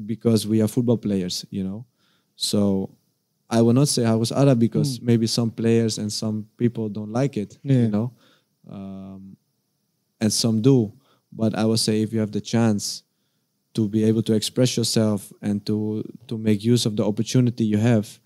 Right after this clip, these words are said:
Speaker 2: Hmm.
Speaker 1: do it and do it in a good way or let other people help you to do it because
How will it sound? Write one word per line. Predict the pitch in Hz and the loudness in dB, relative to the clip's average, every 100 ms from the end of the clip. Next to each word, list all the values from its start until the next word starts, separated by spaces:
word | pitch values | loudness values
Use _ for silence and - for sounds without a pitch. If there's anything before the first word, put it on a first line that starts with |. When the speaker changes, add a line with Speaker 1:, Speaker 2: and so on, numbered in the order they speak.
| _ 143 | _ -10
Speaker 2:
Hmm. | 135 120 _ _ _ | -10 -12 _ _ _
Speaker 1:
do | - 131 147 | 2 4 4
it | 101 - - - | 2 -4 -12 -2
and | 110 | 2
do | 117 | 4
it | 117 | 6
in | 110 | 4
a | 107 | 4
good | 123 117 | 2 4
way | 120 135 120 | 4 4 4
or | 104 | 4
let | 110 - | 2 2
other | 117 | 0
people | 107 120 117 | 2 2 2
help | 110 123 123 | 2 0 0
you | 123 | -6
to | 107 | -4
do | 104 110 | -2 0
it | 107 101 | -2 -6
because | 98 101 98 - | -10 -12 -12 -16